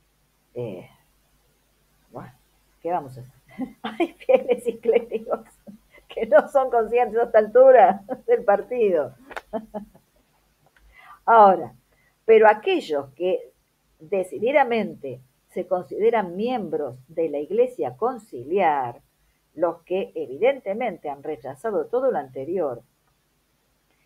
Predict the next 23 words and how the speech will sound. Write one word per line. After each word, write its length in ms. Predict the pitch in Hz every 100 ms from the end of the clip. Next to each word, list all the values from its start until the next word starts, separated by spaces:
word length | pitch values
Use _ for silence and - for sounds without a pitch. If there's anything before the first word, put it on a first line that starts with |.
| _
se 200 | _ 233
declaran 600 | 214 208 233 302 320 170 147
abiertamente 920 | 143 247 277 165 180 285 226 147 -
conciliares, 880 | 147 403 - 127 170 226 160 156 233
miembros 480 | 196 285 311 202 151
de 100 | 135
la 100 | 120
Iglesia 480 | 131 269 269 - 131
conciliar, 680 | 240 247 - 147 135 123 - 131 _ _ _ _ _ _ _ _ _ _ -
habrían 640 | 262 269 330 349 330 254 240
sido 440 | - 302 262 -
condenados 680 | 294 294 247 214 262 269 254
como 300 | 202 175 180
herejes 640 | 208 175 160 165 165 175 -
hace 360 | 214 220 220 202
cien 240 | 214 226
años, 680 | 262 247 190 156 113 _ _ _ _ _ _ _ _ -
y 140 | 247
por 280 | 208 233 226
tanto 420 | 285 320 285 214
no 220 | 196 262 262
pueden 380 | 320 320 226
considerarse 880 | 202 185 - 175 196 165 160 - 156